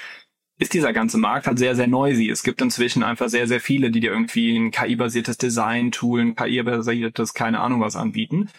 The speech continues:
Und da ist schon die Frage, wie kannst du da nachhaltig im Wettbewerb sein? Deswegen, ich glaube, da wurde letztes Jahr viel Geld investiert, was vielleicht kurzfristig ganz spannend aussah. Aber die Frage ist, werden das wirklich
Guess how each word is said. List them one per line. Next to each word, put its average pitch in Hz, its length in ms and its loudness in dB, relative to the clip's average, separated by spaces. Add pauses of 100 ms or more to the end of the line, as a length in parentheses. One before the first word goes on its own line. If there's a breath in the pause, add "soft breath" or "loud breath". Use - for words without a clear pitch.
(280 loud breath)
Und 120 100 0
da 113 60 2
ist 117 100 0
schon 131 160 2
die 139 100 2
Frage, 127 680 0
wie 120 160 2
kannst 123 320 -2
du 123 60 2
da 117 180 2
nachhaltig 113 800 0
im 113 120 4
Wettbewerb 123 480 0
sein? - 280 -4 (420 loud breath)
Deswegen, 127 540 2
ich 120 200 0
glaube, 127 640 2
da 120 280 0
wurde 127 180 2
letztes 123 400 0
Jahr 120 240 0
viel 139 220 0
Geld 131 240 0
investiert, 120 680 2
was 123 140 0
vielleicht 117 240 -2
kurzfristig 127 640 -2
ganz 113 180 0
spannend 131 380 0
aussah. 131 480 0
Aber 123 160 0
die 113 80 2
Frage 120 380 0
ist, 120 200 -2
werden 117 200 2
das 113 180 -2
wirklich 113 540 0